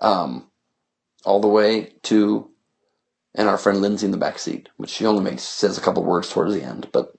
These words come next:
she's there, so you don't get startled when she speaks in the very end, her two or three words, saying she's fine. I just ruined that for you. Spoiler alert, subsequently. Anyhow, we're driving from, in Las Vegas from our week at Harrah's.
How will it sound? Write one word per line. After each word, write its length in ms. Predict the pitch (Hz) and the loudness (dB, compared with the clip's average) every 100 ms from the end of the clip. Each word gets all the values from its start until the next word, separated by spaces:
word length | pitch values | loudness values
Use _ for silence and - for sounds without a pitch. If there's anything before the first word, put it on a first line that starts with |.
| _ - | _ -10
she's 280 | - 92 | -6 -4
there, 260 | 87 82 - | -4 -4 -4
so 140 | - | -6
you 40 | 90 | -6
don't 120 | 92 | -6
get 100 | - | -8
startled 480 | - 98 104 90 82 | -2 4 4 2 -2
when 100 | 85 | -6
she 160 | - | -6
speaks 380 | - - 92 - | -8 -6 -8 -6
in 60 | 95 | -6
the 40 | |
very 220 | 90 85 | -4 -4
end, 260 | 92 95 98 - - _ | -6 -8 -12 -18 -20 _
her 200 | 101 101 | 0 2
two 180 | - 110 | 4 2
or 60 | |
three 200 | 101 107 | 4 2
words, 460 | 107 123 95 - - _ _ _ _ | 2 2 0 -10 -20 _ _ _ _
saying 240 | - 98 104 | -8 -6 -4
she's 220 | - 95 | -6 -4
fine. 360 | - 110 - - | 0 0 0 -4
I 80 | 123 | -4
just 180 | 117 95 | -2 -2
ruined 240 | 98 95 | -2 -2
that 140 | 73 | -8
for 180 | - 64 | -4 -4
you. 80 | 57 | -4
Spoiler 380 | - 107 92 73 | 0 4 4 2
alert, 340 | 64 57 - - | -2 -4 -10 -20
subsequently. 800 | _ - 85 - - - - - _ _ _ _ _ _ _ | _ -2 0 -2 -8 -8 -10 -12 _ _ _ _ _ _ _
Anyhow, 540 | - 170 104 92 - - _ _ _ _ _ _ _ - | 2 2 2 0 -2 -6 _ _ _ _ _ _ _ -8
we're 80 | - | -4
driving 360 | 107 127 123 117 | 2 2 2 0
from, 440 | - 104 101 - _ _ _ _ - | 0 0 -2 -8 _ _ _ _ -2
in 100 | 120 | 2
Las 180 | 123 101 | 2 2
Vegas 380 | 107 110 120 | 2 2 0
from 120 | - 101 | 0 0
our 140 | 95 | 2
week 200 | 107 120 | 2 2
at 60 | 101 | 2
Harrah's. 540 | 113 104 110 113 | 2 4 2 -2